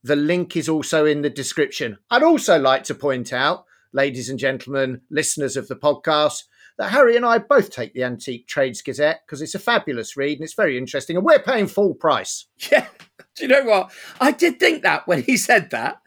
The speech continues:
Speaker 1: I was like, "Can we not get our subscription?" Oh, okay, that would be rather disingenuous of you, Simon. Seriously, Matt, that's a, a, a great offer. Really appreciate it for our listeners. And if you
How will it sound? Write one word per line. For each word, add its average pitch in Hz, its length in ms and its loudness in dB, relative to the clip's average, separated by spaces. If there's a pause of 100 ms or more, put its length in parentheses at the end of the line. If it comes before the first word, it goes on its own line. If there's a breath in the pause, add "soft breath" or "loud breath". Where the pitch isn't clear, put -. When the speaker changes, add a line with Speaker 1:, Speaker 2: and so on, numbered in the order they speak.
(120)
Speaker 1:
I - 40 -10
was 202 100 -4
like, 277 320 6 (420 soft breath)
"Can 208 160 2
we 226 160 2
not 214 340 4
get 214 180 4
our 202 200 6
subscription?" 202 760 -2 (140)
Oh, 160 240 4 (140)
okay, 156 180 2
that 175 140 4
would 156 80 -2
be 165 140 0
rather 165 340 2
disingenuous 135 680 -2
of 120 100 -2
you, 135 80 -4
Simon. 135 380 -2 (320 loud breath)
Seriously, 233 800 4
Matt, 202 200 2
that's 185 180 0
a, 190 440 4
a, - 40 0
a - 20 2
great 196 240 4
offer. 175 420 2
Really 180 280 4
appreciate 170 680 2
it - 160 -2
for 170 140 2
our 160 140 6
listeners. 160 640 2
And 165 160 0
if - 160 -6
you 170 240 -4